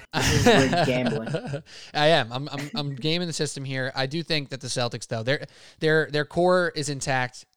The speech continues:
Speaker 1: and their others, I think, figure it out. They have enough swings on the others to, to make it work throughout the season and enough depth this year. On to the next team, though. Also, interestingly, forty-five point five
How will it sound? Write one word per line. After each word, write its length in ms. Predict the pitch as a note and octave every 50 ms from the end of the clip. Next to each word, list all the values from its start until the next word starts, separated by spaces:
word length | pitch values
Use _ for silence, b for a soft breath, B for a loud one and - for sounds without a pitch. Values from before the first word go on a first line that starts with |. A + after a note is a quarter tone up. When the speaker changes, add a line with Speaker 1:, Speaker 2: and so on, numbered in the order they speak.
| _ _ _
Speaker 1:
and 200 | C3 B2 A#2 A#2+
their 160 | C3 C3 C3 - -
others, 580 | C#3+ D3 C3+ D3+ E3 E3+ F3+ F3 - - - _ _ _ _ _ _ _ _ _ _ _ _ -
I 100 | C#3+ C3+
think, 240 | - D#3 C#3 B2+
figure 320 | - - D#3 C#3+ C3 C3+ C3
it 60 | B2+
out. 160 | B2+ B2+ B2+
They 60 | C3
have 120 | B2+ C#3 C3
enough 540 | C3+ B2+ C3+ C#3 D3+ D#3 D#3 - - - _ _ _ _ _ _ _
swings 680 | - - - - D3 C#3+ D#3 D#3 D3 C3+ A#2+ A2 G#2+ -
on 180 | - C#3 C3+ B2+
the 140 | B2 B2+
others 340 | A#2+ B2+ B2 A#2 A2+ G#2+ -
to, 240 | - - B2+ G#2+ A2
to 200 | - - A#2+ A2
make 220 | A2 A#2+ B2+ B2
it 100 | - A#2
work 300 | A2 A#2+ A#2+ A2 A2 - - -
throughout 240 | A#2 A2+ A2+ A2
the 60 | - -
season 440 | - - B2 A2+ G#2+ A2+ G#2+ G#2 -
and 120 | - B2 A#2
enough 220 | A#2+ A#2+ A2+ -
depth 240 | - B2 A2+ - _
this 180 | A2 G2+ -
year. 180 | A2 G2+ F#2+ F#2+ _
On 180 | C#3 D3+ F3+ F#3+
to 100 | - F#3+
the 80 | F3 E3
next 240 | D#3 D3+ C#3+ - -
team, 180 | - D3+ D3
though. 220 | C#3+ C#3+ B2+ A#2+ - _
Also, 640 | D3 E3+ G3+ B3 A#3+ - - C#3 B2+ B2+ C#3 D3+ _ _ _ _ _ _
interestingly, 640 | - E3 D#3 C#3+ D3+ C#3+ - D3 C#3 C3+ C3 C3 B2+
forty-five 840 | - - D3 D3 D#3 D#3 D3 - - C3+ C3 B2+ B2+ B2+ A#2+ - _
point 260 | - - C#3 C#3+ C3+
five 480 | B2 - - C#3 C3+ C3 A#2 A#2 A2 A2